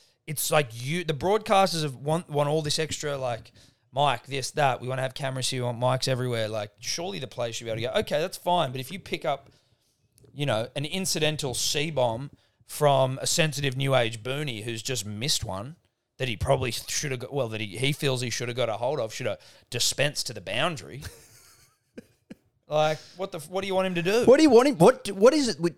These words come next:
Speaker 2: that you would like him to do? A man who's been under pressure, who's been in and out of the side,
Speaker 1: Needed big runs.
Speaker 2: who needed big runs, who needed to stand up and deliver for the nation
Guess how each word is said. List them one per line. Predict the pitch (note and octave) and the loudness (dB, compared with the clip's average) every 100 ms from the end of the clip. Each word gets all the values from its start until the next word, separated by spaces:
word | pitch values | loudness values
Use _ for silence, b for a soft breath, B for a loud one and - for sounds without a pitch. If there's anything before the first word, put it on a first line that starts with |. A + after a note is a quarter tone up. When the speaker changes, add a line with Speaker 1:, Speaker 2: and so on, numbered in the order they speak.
| - | -2
Speaker 2:
that | D3+ | -2
you | D#3+ | 0
would | D#3 | 2
like | C#3 D3 - | 6 4 4
him | C3 | 0
to | A#2+ | 0
do? | A2 A2+ F2 - _ _ _ _ _ _ _ _ _ _ _ _ | 0 0 -2 -8 _ _ _ _ _ _ _ _ _ _ _ _
A | C3+ | 2
man | C3+ D#3+ F#3 G3 F#3+ | 4 6 6 6 6
who's | C#3+ C#3 A2 | 6 4 6
been | D3 E3 F3 | 4 6 4
under | D3 A#2+ | 2 0
pressure, | - G2+ G#2+ B2+ D#3 | 0 -2 0 0 0
who's | C3+ | 0
been | A#2 C3 | 0 0
in | C3 E3 | 2 4
and | D3+ | 4
out | A#2+ | 2
of | |
the | G2 | 0
side, | - G2 C#2+ D2+ - | 0 -2 -2 -4 -4
Speaker 1:
Needed | C#3 F3+ A3 C#3+ | -2 -2 -2 -2
big | D3+ C#3+ | -2 0
runs. | E3+ B3 | 0 2
Speaker 2:
who | D#3 D#3+ | 4 4
needed | E3+ A#3 A3+ A2+ | 4 4 4 0
big | A2 D2+ | -4 -4
runs, | G2 D#3+ | -4 -2
who | D#3 | 0
needed | C#3+ F3+ A3 | 2 2 2
to | D#3+ | 0
stand | - C#3+ C3 | 2 2 2
up | A#2+ | 2
and | A#2 A2 | 2 0
deliver | G#2+ G#2 G#2+ | -2 -2 -4
for | A#2 - | -4 -6
the | F#2+ | -6
nation | C2+ C#2 - G#2 | -6 -4 -4 -4